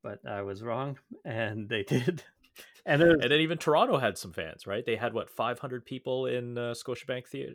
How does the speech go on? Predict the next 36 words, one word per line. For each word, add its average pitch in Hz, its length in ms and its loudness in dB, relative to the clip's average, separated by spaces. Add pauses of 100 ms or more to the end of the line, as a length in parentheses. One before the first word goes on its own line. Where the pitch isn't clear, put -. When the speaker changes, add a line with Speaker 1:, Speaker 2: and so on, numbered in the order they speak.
Speaker 2:
uh, 131 80 -2
Speaker 1:
Yeah, 127 100 4
they, - 60 0
Speaker 2:
Scotiabank 131 260 2
Speaker 1:
they 120 80 4
Speaker 2:
Center? 113 240 2
Speaker 1:
had, - 100 -12
they 120 60 -2
had 110 260 0
some, 101 200 -8
yeah, 101 160 -4
some, 98 360 -10
some, 92 460 -10
some, 95 320 -14 (240)
some, 147 80 -8
uh, 90 580 -6 (240)
some 92 300 -14
frontline 101 460 -8
workers. 95 580 -8 (580)
And 117 240 0
that's 127 200 2
the 123 40 -8
same 127 240 4
tonight 120 300 2
in 117 80 -4
Winnipeg. 107 460 0
They've 98 120 -6
got 104 180 -2
some 101 140 -10
frontline 95 440 -8
workers, 101 560 -8 (200)
uh, 113 220 0
there 101 220 -2
as 104 120 -8
well. 117 200 -2
So, 180 360 4